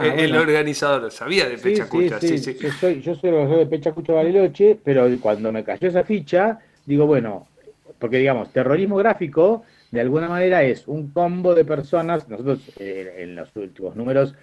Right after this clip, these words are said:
Speaker 2: eran cincuenta invitados, cincuenta redactores, periodistas, fotógrafos,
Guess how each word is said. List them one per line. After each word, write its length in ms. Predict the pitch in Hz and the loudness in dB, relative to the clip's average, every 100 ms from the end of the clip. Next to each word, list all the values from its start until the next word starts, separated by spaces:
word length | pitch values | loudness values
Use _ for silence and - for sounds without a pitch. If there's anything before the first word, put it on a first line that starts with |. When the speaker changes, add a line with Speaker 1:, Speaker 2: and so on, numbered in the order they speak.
| _ - | _ -8
Speaker 2:
eran 240 | 101 101 | -6 -6
cincuenta 1000 | - 104 104 143 151 165 147 165 165 160 _ | -10 -14 -8 -2 -2 -2 -2 -2 -2 -6 _
invitados, 840 | 120 95 92 - 127 92 85 80 _ | -18 -12 -12 -4 -4 -2 -6 -12 _
cincuenta 720 | 92 90 104 120 135 127 120 | -20 -10 -8 -4 -2 0 0
redactores, 720 | 104 110 113 - 117 113 113 - | 0 -2 -2 -2 0 2 0 0
periodistas, 920 | 113 104 110 110 113 - - 113 110 - | -8 -4 -2 -2 -6 -10 -6 -2 -4 -4
fotógrafos, 640 | 117 113 117 113 143 175 | -6 -2 -2 0 0 0